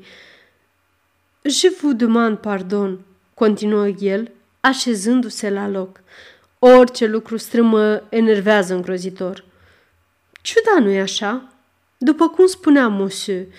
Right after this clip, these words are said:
nu aveți nicio îndoială că această întâlnire, probabil neașteptată, a făcut-o pe fiica dumneavoastră să-și schimbe brusc planurile?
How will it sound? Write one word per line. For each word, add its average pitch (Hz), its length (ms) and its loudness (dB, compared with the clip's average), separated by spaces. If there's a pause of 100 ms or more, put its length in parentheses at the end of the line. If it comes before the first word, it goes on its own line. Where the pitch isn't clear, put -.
(720)
nu 381 100 6 (120)
aveți 349 240 4
nicio 269 280 4
îndoială 208 500 0
că 208 180 -6
această 208 760 -2
întâlnire, 202 720 -4 (280)
probabil 233 480 2
neașteptată, 202 1000 -4 (680)
a 233 120 4
făcut-o 233 420 -6
pe 240 120 -4
fiica 226 380 -4
dumneavoastră 202 800 -4
să-și 190 260 -12
schimbe 202 480 -2
brusc 208 720 -4
planurile? 196 760 -2